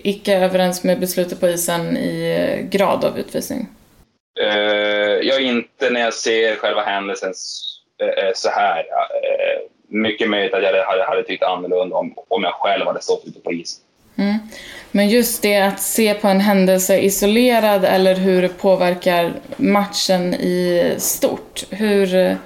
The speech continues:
Speaker 1: hur resonerar man kring det?
Speaker 2: Eh,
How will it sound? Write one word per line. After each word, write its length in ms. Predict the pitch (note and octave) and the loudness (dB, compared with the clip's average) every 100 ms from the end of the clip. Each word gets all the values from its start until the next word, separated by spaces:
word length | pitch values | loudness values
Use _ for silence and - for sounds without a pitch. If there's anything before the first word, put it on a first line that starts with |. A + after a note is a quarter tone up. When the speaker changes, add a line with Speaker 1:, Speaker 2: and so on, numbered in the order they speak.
| - - - - - | -14 -20 -20 -20 -4
Speaker 1:
hur 120 | G#3+ | 0
resonerar 420 | G#3+ G#3+ G3+ F#3+ | 2 2 4 4
man 200 | F#3+ F#3+ | 4 2
kring 220 | F#3 G3+ G#3+ | 2 0 0
det? 180 | - F#3 - - _ _ - | -2 -6 -14 -20 _ _ -6
Speaker 2:
Eh, 340 | - - - | -2 -2 -2